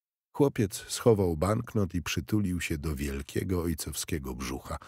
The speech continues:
a potem wypadł z gabinetu w pośpiechu, strącając z biurka kartki z wypracowaniem. Dragos Awali patrzył za nim przez chwilę, po czym pokręcił głową –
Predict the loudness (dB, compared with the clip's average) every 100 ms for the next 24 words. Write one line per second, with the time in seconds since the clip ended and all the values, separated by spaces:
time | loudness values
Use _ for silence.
0 | -20 -20 0 4 6 6 8 8 6 6
1 | 4 4 2 0 0 0 0 0 -2 -2
2 | -2 -2 0 2 0 0 0 0 2 0
3 | 0 0 -2 -6 -2 0 0 -4 -6 -4
4 | -4 -4 -10 -10 -6 -6 -6 -8 -6 -6
5 | -4 -6 -8 -10 -12 _ _ _ _ _
6 | _ _ _ _ _ _ 0 4 6 6
7 | 4 2 2 2 2 2 0 -2 -8 _
8 | _ _ _ 0 2 2 0 0 -4 -4
9 | -4 -2 0 0 -2 -10 -4 -2 -2 -2
10 | -4 -4 -6 -4 -2 -2 -2 -8 -6 -6
11 | -4 -6 -8